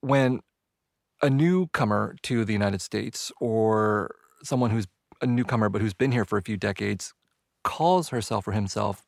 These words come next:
an immigrant to other Americans, Americans can immediately make sense out of that, whether they like it or not. A refugee is different, because a refugee is actually not a part of the American mythology, is not really a part of the American dream. Americans don't generally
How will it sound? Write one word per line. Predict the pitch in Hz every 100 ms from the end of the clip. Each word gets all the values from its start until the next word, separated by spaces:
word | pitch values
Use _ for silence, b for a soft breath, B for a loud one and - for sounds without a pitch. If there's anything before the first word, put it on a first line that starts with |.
| -
an | 123
immigrant | 131 117 101 95
to | -
other | 113 107
Americans, | 101 101 98 110 104
Americans | 113 113 110 110
can | -
immediately | 110 113 156 120 123 104 b b b
make | 117 107
sense | - 107 95
out | 101
of | -
that, | - 60 - _ -
whether | 113
they | 101
like | 92 95 -
it |
or | -
not. | - - _ _ _ B B B B B B
A | 113
refugee | 135 196 143 110 101 101 - _ _
is | - 113 92
different, | 98 98 - - _ _
because | 123 117
a | 113
refugee | 147 147 127 123
is | 104
actually | 113 - 110
not | 123 202
a |
part | 165 113 104
of | 95
the | 104
American | 101 101 98 104
mythology, | 101 101 104 98 101 104
is | 101 110
not | 113 151
really | 120 104
a |
part | 98 107 107 -
of | - 104
the |
American | 104 101 95 101 98
dream. | 123 131 101 - - B B B B
Americans | 120 117 110 117 -
don't | 143 113 135 -
generally | - 117 101 98